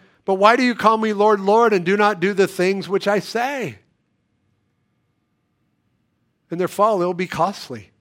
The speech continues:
Jesus says it'll be like a house built on the beach, in the sand. And when the storm comes,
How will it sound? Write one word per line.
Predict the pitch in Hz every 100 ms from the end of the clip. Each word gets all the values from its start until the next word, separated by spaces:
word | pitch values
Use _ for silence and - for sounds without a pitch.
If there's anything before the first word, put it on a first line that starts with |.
| _ _ _ _ _ _ _
Jesus | 185 233 202
says | - 190 175
it'll | 175
be | 151
like | 196 180 175
a |
house | 147 202 180 -
built | 135 190 185
on | 175
the | 147
beach, | 120 196 135 - - - _ _ _ _ _ _ _
in | 196 202
the |
sand. | 170 - 202 170 127 104 95 _ - _
And | 165 170
when | 170
the | 147
storm | - 202 208 180
comes, | - 190 175 143 135